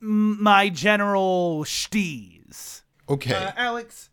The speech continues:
Speaker 2: Yeah.
Speaker 1: would you like to go first, or do you want me to go first?
Speaker 2: I'll, I'll give you a little prompt. I want you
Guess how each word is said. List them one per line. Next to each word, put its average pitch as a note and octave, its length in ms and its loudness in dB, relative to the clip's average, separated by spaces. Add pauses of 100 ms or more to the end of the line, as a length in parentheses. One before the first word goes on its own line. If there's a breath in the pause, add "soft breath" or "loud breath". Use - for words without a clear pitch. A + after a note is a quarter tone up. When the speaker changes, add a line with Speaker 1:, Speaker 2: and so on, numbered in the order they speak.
(120)
Speaker 2:
Yeah. G3+ 160 -8
Speaker 1:
would G#3+ 120 -8
you C4+ 60 -4
like C4 180 -2
to B3 80 -6
go G#3+ 180 -4
first, G#3 360 -6
or F#3 60 -6
do E3+ 60 -6
you F3 80 -4
want D3+ 140 -6
me C3+ 100 -10
to A#2 40 -14
go G#2+ 160 -14
first? - 440 -18
Speaker 2:
I'll, E3+ 300 2
I'll D#3 200 -2
give D3 240 -2
you B2+ 220 0
a A2+ 40 2
little G2 280 -2
prompt. - 460 -12 (180)
I C#3+ 320 -2
want F#3 300 0
you A#2+ 480 0